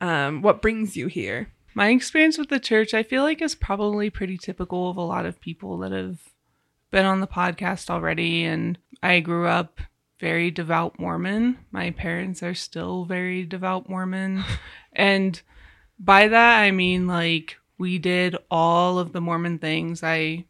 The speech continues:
Speaker 2: couldn't play sports if they were over, not just Sunday, but Monday, and also youth activities and just, yeah, all the, all the regular rules.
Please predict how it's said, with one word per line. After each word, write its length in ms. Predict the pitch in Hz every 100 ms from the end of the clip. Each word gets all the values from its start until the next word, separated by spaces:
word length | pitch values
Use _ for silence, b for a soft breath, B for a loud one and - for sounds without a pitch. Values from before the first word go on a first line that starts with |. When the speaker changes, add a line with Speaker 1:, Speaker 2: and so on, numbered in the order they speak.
| _
Speaker 2:
couldn't 260 | 180 165 156
play 220 | 170 156
sports 520 | - _ 170 165 -
if 120 | 165
they 120 | 165
were 200 | 160 156 151
over, 580 | 151 156 156 151 156 -
not 220 | 165 143
just 240 | - 165 -
Sunday, 380 | 160 156 160 165
but 280 | 156 -
Monday, 680 | 170 165 165 160 160 165 165
and 100 | 170
also 600 | 151 151 170 165 160 170 b b
youth 280 | - 170 202
activities 1040 | 220 220 220 214 202 202 196 196 196 180 - _ _ -
and 580 | 208 220 214 220 220 208 B B B B B
just, 400 | 247 233 - - - _
yeah, 320 | 202 190 190 _ -
all 140 | 214
the, 180 | 208 185 -
all 160 | 202 214
the 80 | 202
regular 340 | 185 185 185
rules. 580 | 175 180 180 185 175